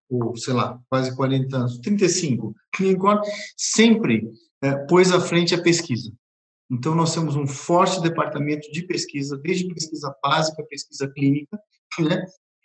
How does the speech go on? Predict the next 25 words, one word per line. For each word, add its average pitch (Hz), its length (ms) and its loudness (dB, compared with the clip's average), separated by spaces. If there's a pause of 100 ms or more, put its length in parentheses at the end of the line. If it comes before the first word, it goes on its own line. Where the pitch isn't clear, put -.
(100)
E 190 160 0
com 196 200 6
isso, 202 400 6
o, 131 380 -2
o 135 40 8
Alexandre 135 480 4
sabe, 156 320 0 (200)
você - 180 -20
sabe, 185 260 -4
né? - 140 -4 (360)
Nós 160 180 -8
tivemos, 202 540 2
ah, 165 200 2
resultados 160 600 -2
incríveis, 220 600 0 (960)
levando 139 640 2
do 214 160 6
laboratório, 151 760 4 (500)
da, 147 120 -2
da 151 100 0
bancada. 156 640 0 (460)
Você 165 100 -6
sabe 190 320 0
que, 160 300 0 (420)
ah, 135 400 2